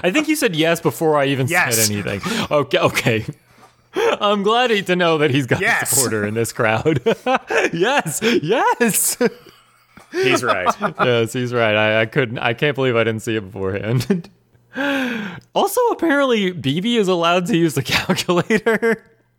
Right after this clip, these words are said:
Speaker 1: <laughs> Nobody else is.
Speaker 2: You have to bring your
Speaker 3: That
Speaker 2: own, but you're
Speaker 3: rules.
Speaker 2: allowed to use it.
Speaker 1: Yeah, I guess that's true. <laughs> She's the only one that has one. And Wingo's just like, "Sure, whatever, I don't care."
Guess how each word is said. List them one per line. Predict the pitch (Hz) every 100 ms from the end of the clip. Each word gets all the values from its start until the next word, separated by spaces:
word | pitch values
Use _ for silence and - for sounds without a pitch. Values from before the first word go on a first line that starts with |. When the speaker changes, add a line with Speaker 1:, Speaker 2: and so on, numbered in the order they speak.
| _ - -
Speaker 1:
<laughs> | 392 440 359 233
Nobody | 196 170 220 202 233 214 170
else | 175 185 -
is. | 185 214 214 - - - -
Speaker 2:
You | 170
have | 175
to | 175
bring | 131 147 127
your | 120
Speaker 3:
That | 113 110
Speaker 2:
own, | 113
but | 104
you're | 98
Speaker 3:
rules. | 110
Speaker 2:
allowed | 110 104
to |
use | 104 104 117
it. | - - _ _ _ _
Speaker 1:
Yeah, | - 202 170
I | 151
guess | 156 185
that's | 170 151 165
true. | - 156 127 - 135
<laughs> | 127
She's | - 151
the | 147
only | 156 143
one | 139 131
that | 120
has | 127 117 110
one. | 104 98 120 175 _ _ _ _ -
And | 269 277 - 156
Wingo's | 151 165 160 151
just | 135 127
like, | 135
"Sure, | - 202 165 135
whatever, | 165 135 120 127
I | 127
don't | 113
care." | - 117 110 107 -